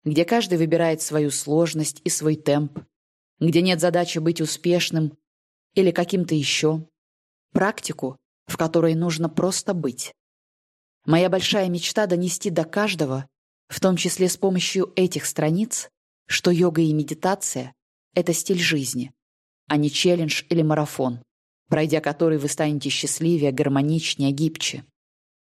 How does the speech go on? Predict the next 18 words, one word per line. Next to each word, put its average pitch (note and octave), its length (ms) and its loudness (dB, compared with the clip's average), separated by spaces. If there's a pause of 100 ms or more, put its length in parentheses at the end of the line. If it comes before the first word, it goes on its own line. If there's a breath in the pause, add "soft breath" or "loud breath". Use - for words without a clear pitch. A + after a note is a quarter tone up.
(460)
Йога F3+ 380 4
и F3 100 2
медитация — E3+ 840 -2 (180)
это F3 280 0
выбор E3+ 340 0
заботиться E3 720 -2
о - 80 -6
себе E3 520 0
в D#3 120 -4
любом E3 340 2
состоянии, C3 840 -4 (500)
ресурсном D#3 800 -2 (120)
и F3+ 100 -2
нет, C3+ 380 0 (720)
воодушевленном E3+ 1000 0 (260)
и G3+ 60 2
отчаянном, D3 840 -2 (580)
сильном F#3 480 0